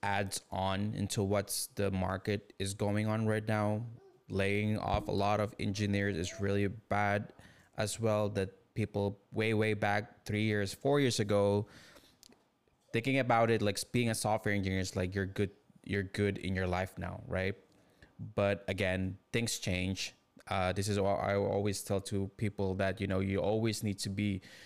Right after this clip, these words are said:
saving, even though you're thinking that you're in a good situation right now, but you never know what's gonna happen. You never, you never know this, the things can happen to your life. It, like, even though you're making a lot of money, you don't really need to save.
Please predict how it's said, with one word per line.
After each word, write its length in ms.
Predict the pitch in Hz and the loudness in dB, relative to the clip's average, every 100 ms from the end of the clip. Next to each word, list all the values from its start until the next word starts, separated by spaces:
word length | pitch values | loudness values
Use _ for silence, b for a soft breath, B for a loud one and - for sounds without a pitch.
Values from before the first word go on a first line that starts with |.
| B B B | B B B
saving, 1000 | - - - 120 113 113 98 92 95 98 - | -6 -4 -2 2 2 2 2 0 -2 -4 -4
even 280 | 101 98 98 | -2 0 2
though 100 | 95 | 2
you're 540 | 98 98 98 95 98 - | 2 0 0 0 -2 -6
thinking 280 | - 113 110 | -2 0 2
that 240 | 98 92 107 | 0 -2 0
you're 240 | 101 98 | 0 0
in 260 | - 104 98 | -2 -2 -2
a 80 | |
good 300 | 95 - 107 | -4 -2 -2
situation 720 | - 104 - 95 101 120 120 98 | 0 -2 -2 0 0 2 2 2
right 180 | 95 | 2
now, 260 | 92 92 95 | 2 2 0
but 280 | 101 101 98 | 0 0 2
you 80 | 104 | 2
never 280 | 110 117 | 2 2
know 140 | 113 120 | 2 2
what's 180 | 127 - | 0 0
gonna 200 | 131 135 | 0 0
happen. 460 | 139 147 101 95 | 0 0 0 2
You 100 | 98 | 4
never, 260 | 98 101 - | 4 2 0
you 140 | 107 | 0
never 300 | 107 104 110 | 2 2 2
know 200 | 110 110 | 2 2
this, 280 | 110 107 - | 2 0 -2
the 160 | - 101 | -4 -4
things 480 | - 110 101 - - - | -2 -2 0 -2 -6 -10
can 140 | - 113 | -2 0
happen 460 | 117 113 - 113 | 2 2 2 0
to 140 | 107 113 | 2 0
your 120 | 101 | 2
life. 240 | 110 107 | 2 2
It, 80 | 98 - - - B B B B | 0 -4 -10 -20 B B B B
like, 340 | - 101 101 - - - | 0 2 2 -2 -20 -4
even 240 | 110 110 110 | 0 2 4
though 120 | 110 | 4
you're 160 | 107 | 4
making 340 | 104 110 110 104 | 4 2 2 2
a 60 | |
lot 200 | 101 113 | 4 4
of 80 | 110 | 4
money, 640 | 101 107 113 101 101 113 113 | 4 4 4 2 0 -2 -4
you 140 | 107 | 0
don't 160 | 104 104 | 2 4
really 220 | 107 104 | 4 4
need 180 | 104 101 | 2 2
to 80 | 95 | -2
save. 480 | - 117 98 101 | 0 2 2 0